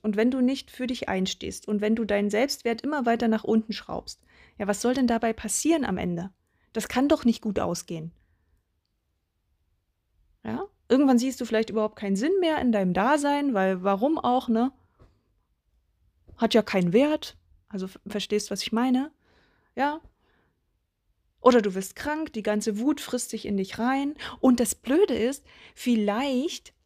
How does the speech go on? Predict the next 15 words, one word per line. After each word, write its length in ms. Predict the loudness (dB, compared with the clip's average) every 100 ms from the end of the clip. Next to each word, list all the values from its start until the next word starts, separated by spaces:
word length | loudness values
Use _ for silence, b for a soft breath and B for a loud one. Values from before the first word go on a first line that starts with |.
| _ _ _ _ _ _ _ _ _ _ -20 -20 -2
äh, 380 | 2 4 2 0 -8 _ _ _ _ _ _ -2
erreichst 460 | 2 2 0 -2
du 60 | 0
damit 520 | 2 4 2 0 -16 _
nämlich 420 | 0 2 2 0 -2
auch 180 | -2
noch 180 | 0 -2
das 300 | -4 -10 -10
Gegenteil 680 | -6 -4 -4 -6 -4 -4 -4
von 220 | -2 2
dem, 220 | 2 2
was 160 | -2 -4
du 100 | -8
eigentlich 560 | -4 -2 0 -2 -4 2
willst. 420 | 4 4 0 -14